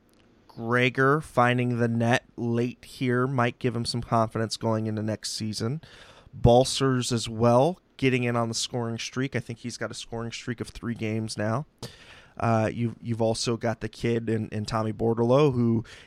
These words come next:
is racking up assists. He didn't get one tonight, but again, you, you could give him a shadow assist for, for his play on the goal tonight. And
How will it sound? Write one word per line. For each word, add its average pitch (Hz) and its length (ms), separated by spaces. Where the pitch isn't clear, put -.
is 110 320
racking 117 340
up 113 100
assists. - 280
He 120 60
didn't 117 160
get 113 100
one 113 160
tonight, 113 500
but 117 160
again, 113 460
you, 110 140
you 117 120
could - 180
give 123 140
him 117 100
a 110 60
shadow 117 420
assist - 480
for, 107 300
for 113 200
his 104 120
play 117 340
on 110 160
the 107 60
goal 127 220
tonight. 113 440
And 156 500